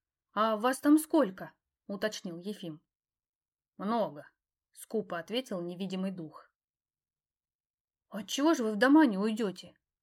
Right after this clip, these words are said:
В мае домов тоже много», спросил неугомонный ребенок.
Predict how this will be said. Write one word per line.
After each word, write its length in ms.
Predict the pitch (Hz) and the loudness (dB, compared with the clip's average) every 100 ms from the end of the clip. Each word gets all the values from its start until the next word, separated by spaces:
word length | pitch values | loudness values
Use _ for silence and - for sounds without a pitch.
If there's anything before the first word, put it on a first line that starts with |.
| - | -10
В 140 | 196 | -6
мае 300 | 214 233 240 | -2 0 0
домов 380 | 220 240 240 254 | 0 0 0 -2
тоже 300 | - 240 269 | 0 2 6
много», 480 | 285 285 220 180 - _ _ _ _ | 8 6 4 -4 -14 _ _ _ _
спросил 560 | - - 175 - 262 262 | -12 -6 -6 -4 -4 -2
неугомонный 640 | 196 190 196 190 196 185 | -2 -2 -2 -2 -4 -4
ребенок. 540 | 202 175 160 - - | -6 -6 -10 -12 -20